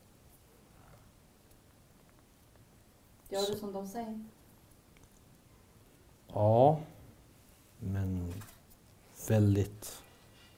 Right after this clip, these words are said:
Speaker 2: medveten, eh, ska jag kalla det. Jag tar med kläderna och jag går in i... Det finns ett... Först finns det en... Jag kanske borde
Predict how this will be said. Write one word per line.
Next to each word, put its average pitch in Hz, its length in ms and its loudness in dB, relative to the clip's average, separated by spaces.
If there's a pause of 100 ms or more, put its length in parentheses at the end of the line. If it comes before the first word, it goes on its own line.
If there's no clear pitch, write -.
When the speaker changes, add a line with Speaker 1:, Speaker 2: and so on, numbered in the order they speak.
(1300)
Speaker 2:
medveten, 104 840 2 (600)
eh, - 160 -12 (1000)
ska - 180 -12
jag 104 80 -12
kalla - 200 -4
det. 107 80 -6 (1500)
Jag 123 220 2
tar 123 200 8
med 123 180 6
kläderna 104 500 8 (1300)
och 113 180 6
jag 104 140 8
går 101 180 6
in 101 260 4
i... 95 160 2 (440)
Det 107 60 -4
finns 101 160 0
ett... - 380 -6 (2000)
Först - 260 -4
finns 110 220 0
det 107 120 0
en... 95 180 0 (540)
Jag 98 120 -6
kanske 98 260 0
borde 92 280 2